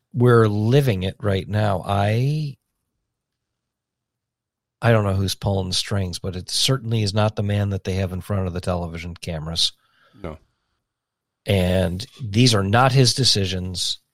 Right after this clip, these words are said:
Speaker 1: This is not normal.
Speaker 2: No, it's
Speaker 1: None
Speaker 2: not.
Speaker 1: of this is normal. He's not a big enough brain operator to call the shots on all of this coordinated,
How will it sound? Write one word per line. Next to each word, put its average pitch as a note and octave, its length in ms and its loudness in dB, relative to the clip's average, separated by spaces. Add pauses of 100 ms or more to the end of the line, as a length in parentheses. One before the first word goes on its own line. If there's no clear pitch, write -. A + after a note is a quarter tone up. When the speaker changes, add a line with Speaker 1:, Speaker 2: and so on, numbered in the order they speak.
(1600)
Speaker 1:
This B2+ 300 6
is E2+ 280 -2
not A2+ 800 0 (760)
normal. G2 680 0 (400)
Speaker 2:
No, A2 200 0
it's B2+ 120 4
Speaker 1:
None C#3 220 8
Speaker 2:
not. B2 60 6
Speaker 1:
of G2+ 80 2
this G#2+ 220 4
is G2+ 140 0
normal. G2 460 2 (320)
He's F3 300 4
not D3+ 300 6
a A#2+ 80 0
big C#3 300 4
enough C#3 260 4
brain B2 440 4
operator G#2+ 680 2
to A2+ 80 -4
call G#2+ 280 2
the G#2+ 100 -2
shots A2+ 440 4
on G2+ 220 0
all B2 680 6
of G2 140 0
this G#2 220 -2
coordinated, A#2 1200 0